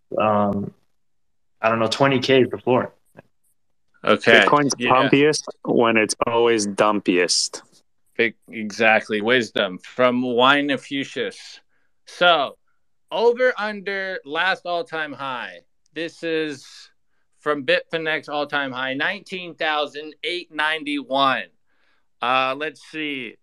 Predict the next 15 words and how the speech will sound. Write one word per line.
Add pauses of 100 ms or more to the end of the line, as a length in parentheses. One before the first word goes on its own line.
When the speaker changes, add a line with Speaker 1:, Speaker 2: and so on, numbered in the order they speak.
(680)
Speaker 2:
Over (120)
would
be
heart, (140)
clap (120)
is (120)
under. (140)
So
poll,
live
poll
in
the
chat,
guys.